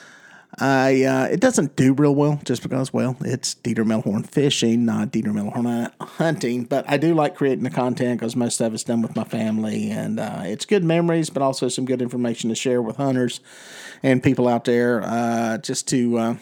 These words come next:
eh, get good information out there to people. So, uh, what I did was created another channel. Time in the Stand is the name of it. So go check it out. Just subscribe to it if you're into the hunting world. Uh, it's gonna be hunting.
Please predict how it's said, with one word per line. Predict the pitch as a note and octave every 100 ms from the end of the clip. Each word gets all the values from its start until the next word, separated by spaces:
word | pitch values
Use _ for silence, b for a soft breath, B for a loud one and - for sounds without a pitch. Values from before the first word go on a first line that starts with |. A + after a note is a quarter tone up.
| B B
eh, | B3 G#3
get | - D#3 - -
good | D#3+
information | D3 C#3 C3 C3+ - A#2+
out | B2
there | G#2+
to | G2+
people. | - G#2 -
So, | - A2+ A2+ A2+
uh, | B2
what | D#3+
I | G#3+
did | G#3+ G3+
was | G3 F#3
created | D#3+ D3+ D3
another | D3 D3 D3+
channel. | D3+ D#3+ D#3+ D#3+ B B B B B B B -
Time | D3+ D#3
in | E3
the | D#3
Stand | - C3 G#2 E2 - -
is | - A2+
the | -
name | A2+ A2 G#2
of | F2
it. | -
So | - A2
go | G#2+
check | A#2+ - C#3+
it | C#3
out. | C#3 C#3 -
Just | - - - -
subscribe | - A#2+ - - D3+ E3+ E3
to | E3+ F3
it |
if | E3 D3+
you're | C#3+ C#3+
into | C#3+ C3 C3
the |
hunting | B2 E3+ D#3+ D3
world. | D3+ E3 G3 G#3
Uh, | C#3+ C#3 C3+ C#3
it's | -
gonna | G3+
be | F#3+ G3
hunting. | F3 A3+ A#3+ A3+ A3+